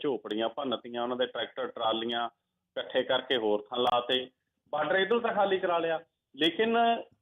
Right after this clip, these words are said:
ਜਿਹੜਾ ਇਹ ਦਾਅਵਾ ਸੀ ਕਿ ਸੜਕ ਕਿਸਾਨਾਂ ਨੇ ਰੋਕੀ ਹੋਈ ਸੀ, ਉਹਦੇ ਉਲਟ ਕੱਲ੍ਹ ਦੇ ਲੱਗੇ ਹੋਏ ਨੇ। ਅੱਜ ਜਾ ਕੇ ਜਿਹੜਾ ਉਹ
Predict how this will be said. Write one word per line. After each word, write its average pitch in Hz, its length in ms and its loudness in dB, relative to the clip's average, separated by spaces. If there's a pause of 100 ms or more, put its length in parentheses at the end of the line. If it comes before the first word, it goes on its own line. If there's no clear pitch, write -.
(160)
ਜਿਹੜਾ 175 240 4
ਇਹ 226 120 2
ਦਾਅਵਾ 143 360 4
ਸੀ 127 200 0
ਕਿ 151 260 2
ਸੜਕ 151 500 -2
ਕਿਸਾਨਾਂ 135 420 0
ਨੇ 127 120 4
ਰੋਕੀ 110 340 0
ਹੋਈ 107 200 -4
ਸੀ, 175 120 -18
ਉਹਦੇ 190 260 0
ਉਲਟ 131 340 4 (400)
ਕੱਲ੍ਹ 180 220 2
ਦੇ 214 120 6
ਲੱਗੇ 147 300 2
ਹੋਏ 123 220 2
ਨੇ। 156 240 -2
ਅੱਜ 147 160 0
ਜਾ 139 240 4
ਕੇ 127 220 -10
ਜਿਹੜਾ 123 320 4
ਉਹ 117 320 4